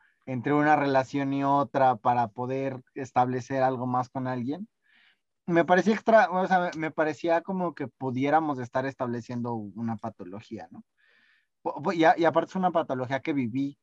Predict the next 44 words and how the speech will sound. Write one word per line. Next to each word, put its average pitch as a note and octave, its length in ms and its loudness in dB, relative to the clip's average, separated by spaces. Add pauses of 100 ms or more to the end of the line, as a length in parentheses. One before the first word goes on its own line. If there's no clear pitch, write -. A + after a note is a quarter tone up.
(760)
o C3 80 -10
sea, A#2+ 160 -4
que, A2 440 -6
que, A2 380 -8
que A#2+ 120 -6
fui D#3 260 -2
mirado C#3 520 -2
con A#2+ 180 -4
patología, A#2+ 840 -4 (360)
como C3+ 240 -2
de, B2 320 -2 (800)
hace F3+ 220 -4
tres F3 460 0
meses E3 280 -6
terminaste C#3+ 460 -2
con C3+ 160 -4
alguien C3 480 -2
que, C#3+ 380 2
que B2 120 -4
según C#3 320 2
tú D3 120 4
era C#3 120 6
el C3+ 60 6
amor C3 240 2
de B2 100 -2
tu B2 140 -6
vida, B2 420 -2 (500)
y D#3 100 2
ahora D3+ 180 8
estás - 140 -12
saliendo D3+ 380 0
con D3 140 -2
alguien C#3+ 300 0
más C#3+ 160 0
que F3 100 -6
también D3+ 400 4
es E3 80 -4
el D3+ 120 2
amor D3 260 0
de C#3+ 100 -6
tu D3 140 -6
vida, C#3+ 420 0 (320)
decídete, C#3+ 920 -4
¿no? D#3 240 -4